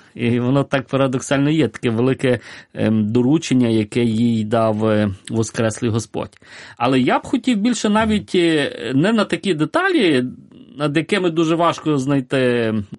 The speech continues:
пояснення, бо Біблія не говорить, чому Іван не згадав лише Марію. Він просто згадує Марію і все. Але сцену, яку от відкриває двадцятий розділ перед нами, надзвичайно важлива.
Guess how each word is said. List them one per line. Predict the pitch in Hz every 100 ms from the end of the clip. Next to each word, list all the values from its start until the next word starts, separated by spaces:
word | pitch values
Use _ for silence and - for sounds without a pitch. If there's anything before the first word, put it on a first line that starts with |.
| -
пояснення, | 139 208 311 - 156 123
бо | 117 120 117
Біблія | 117 123 120 123 117 95
не | 101 123 127
говорить, | 139 165 143 117
чому | - 139 151 - - - _
Іван | 123 123 147 151 135
не | 127
згадав | 117 107 123 123 131 123
лише | 127 123 - 113
Марію. | 110 104 104 104 110
Він | 127
просто | 120 131 -
згадує | 117 104 127 127 135
Марію | 151 165 226 269
і |
все. | 247 - 101 - - - - - -
Але | - 131 147 147 - -
сцену, | 110 - - 170 240 254 156 117
яку | - 123 120 143 139 131 120 110
от | 120 -
відкриває | 104 131 156 147 143 139 139 127 117
двадцятий | 110 113 - 120 110
розділ | 117 202 269 165
перед | 123 127 120
нами, | 120 113 113
надзвичайно | 113 117 123 - 190 220
важлива. | 196 143 120 98